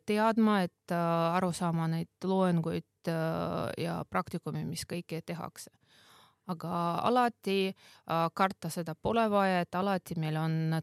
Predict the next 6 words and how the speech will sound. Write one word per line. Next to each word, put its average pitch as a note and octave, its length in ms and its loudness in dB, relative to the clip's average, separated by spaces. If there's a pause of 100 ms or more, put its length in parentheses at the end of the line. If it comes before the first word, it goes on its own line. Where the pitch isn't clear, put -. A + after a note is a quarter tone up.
tore F#3+ 400 2
selline, D#3+ 560 0 (460)
äh, E3 400 0 (320)
keelte F#3+ 520 0 (220)
keskkond, A3 680 4 (960)
et - 440 -10